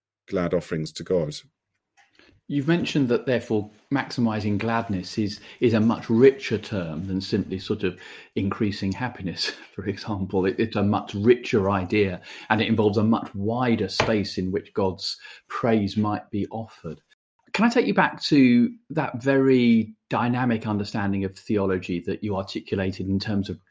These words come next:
Speaker 2: theology as a dramatic activity? It's something we enter into. And you mentioned the Ignatian tradition in which we imaginatively enter into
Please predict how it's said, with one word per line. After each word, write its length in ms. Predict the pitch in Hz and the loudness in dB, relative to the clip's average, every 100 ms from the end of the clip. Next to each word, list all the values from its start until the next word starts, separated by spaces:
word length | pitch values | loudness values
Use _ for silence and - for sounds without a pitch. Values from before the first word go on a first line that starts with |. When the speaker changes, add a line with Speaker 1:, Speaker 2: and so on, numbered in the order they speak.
| - | -8
Speaker 2:
theology 420 | 113 104 101 101 | -2 0 0 0
as 140 | 92 - | -2 -6
a 60 | |
dramatic 720 | 87 98 95 110 120 - 95 | -14 -8 -6 -6 -6 -8 -8
activity? 480 | 92 - - 98 95 | -8 -8 -8 -6 -6
It's 100 | - | -6
something 360 | - 117 117 101 | -2 -2 -2 -2
we 180 | 107 - | -4 -2
enter 300 | 117 101 101 | -2 -2 -4
into. 480 | 101 101 98 - 90 | -4 -2 -2 -4 -6
And 100 | 101 | 0
you 100 | 123 | 2
mentioned 560 | 143 160 - 143 127 117 _ _ _ | 2 0 0 0 0 -2 _ _ _
the 200 | - 113 | -2 -2
Ignatian 480 | 98 110 120 117 - | 0 0 0 0 -4
tradition 440 | 104 87 92 - 95 | -6 -6 -6 -4 -2
in 120 | 98 | 0
which 280 | 101 - - | -2 -4 -4
we 340 | 107 101 101 _ - | -2 -2 -4 _ 0
imaginatively 1160 | 117 110 120 131 123 - 110 101 101 101 113 - | 2 2 0 -2 -4 -2 -4 -4 -6 -4 -6 -6
enter 540 | 113 117 113 - 101 98 - | 0 2 2 -2 -6 -4 -2
into 800 | 120 123 117 - - 90 87 | 2 2 0 -4 -6 -4 -6